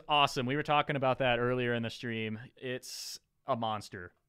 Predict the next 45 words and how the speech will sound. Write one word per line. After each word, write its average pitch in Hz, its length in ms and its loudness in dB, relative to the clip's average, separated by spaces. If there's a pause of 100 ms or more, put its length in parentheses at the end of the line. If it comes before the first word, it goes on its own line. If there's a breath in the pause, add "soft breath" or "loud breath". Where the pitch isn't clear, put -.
(320)
I 131 120 4
cannot 151 440 2
believe, 131 360 0
like, 120 300 0
it 160 240 0
is, 165 800 2 (1600)
yeah, 131 140 2
it's 135 160 0
just - 180 -10
blowing 131 320 0
people's 113 340 -8
minds 92 320 -10
what 98 120 -10
it 90 80 -14
can 98 100 -10
do. 92 300 -10
It's, - 480 -8
I 113 80 -12
feel 151 180 -6
like 151 300 2
five 127 280 -2
years 127 280 -2
ago, 151 480 -2
some 143 180 -4
of 135 60 -2
the 127 120 -6
things 135 180 -4
that 127 120 -4
are 120 60 -4
in 123 100 -2
this 123 160 -4
A 123 80 -2
seven 117 240 -4
S 110 120 -6
three, 127 280 -6
you 123 120 -4
would 113 100 -4
have 110 120 -10 (260)
had 113 200 -4
to - 60 -12
pay 110 480 -4 (360 soft breath)
at 131 200 0
least 135 360 -2
ten 127 180 -2
to 117 100 -4